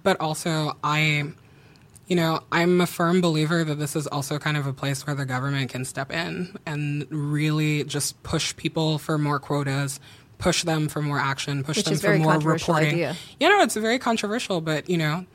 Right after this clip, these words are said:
Speaker 1: th-, these companies just are not hiring people of color. They're not hiring women, and it's not because they're not there. If you look at the actual, you know, the pipeline, I'm making this, <laughs> I'm making, um,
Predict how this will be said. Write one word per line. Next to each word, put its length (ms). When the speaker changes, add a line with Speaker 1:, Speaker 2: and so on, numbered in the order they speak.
Speaker 1:
th-, 140
these 180
companies 340
just 220
are 100
not 380
hiring 640
people 200
of 80
color. 360
They're 120
not 120
hiring 320
women, 360
and 120
it's 100
not 120
because 200
they're 140
not 300
there. 340
If 160
you 100
look 200
at 100
the 160
actual, 500
you 80
know, 160
the 160
pipeline, 480
I'm 120
making 280
this, 340
<laughs> 500
I'm 140
making, 400
um, 360